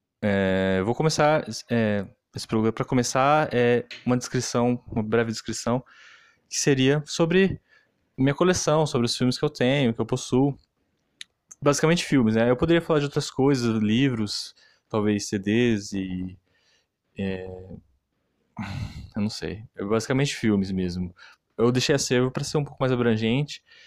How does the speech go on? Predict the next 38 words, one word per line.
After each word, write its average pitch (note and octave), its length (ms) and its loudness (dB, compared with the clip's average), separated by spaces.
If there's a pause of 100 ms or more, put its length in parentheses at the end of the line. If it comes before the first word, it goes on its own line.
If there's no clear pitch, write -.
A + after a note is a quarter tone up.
e B2+ 80 -4
coleção C3 520 -2
tem B2 160 -4
um A#2+ 40 -4
cedilha A2+ 800 -2
e G#2 120 -4
dá G#2 160 -2
trabalho F#2 480 -4
pra F#2+ 520 -6 (440)
esse - 180 -8
negócio B2+ 220 -2
de - 40 -10
cedilha, F#2+ 360 -2
sabe? - 180 -6 (1200)
E A#2+ 300 2
eu C3 100 0
queria E3 360 2
falar D3 380 2
agora, C3 460 0
é, A2+ 540 0
so-, C#3 160 -6
nesse B2 240 -6
primeiro B2 260 -2
episódio B2+ 380 0
sobre, E3 380 -2 (920)
é B2+ 60 0
o B2+ 60 2
primeiro D#3 260 2
filme F3 220 0
que E3 40 4
eu D#3 60 2
comprei, C#3 640 0 (640)
só - 220 -8 (240)
pra D#3 120 4
estrear, C#3+ 680 2
pra C#3+ 240 2
dizer, C3+ 500 0 (720)
é, C3+ 540 2